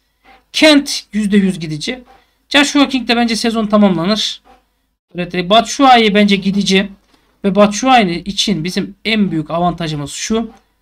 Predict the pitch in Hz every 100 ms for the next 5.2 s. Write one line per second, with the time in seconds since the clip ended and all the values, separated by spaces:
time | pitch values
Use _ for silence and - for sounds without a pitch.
0 | _ - 196 185 165 165 160 151 156 170
1 | 180 190 190 190 180 185 175 170 170 165
2 | - - 156 156 180 214 - 165 190 165
3 | 165 165 160 175 196 220 214 - _ _
4 | - 151 170 170 165 262 262 208 190 185
5 | 156 135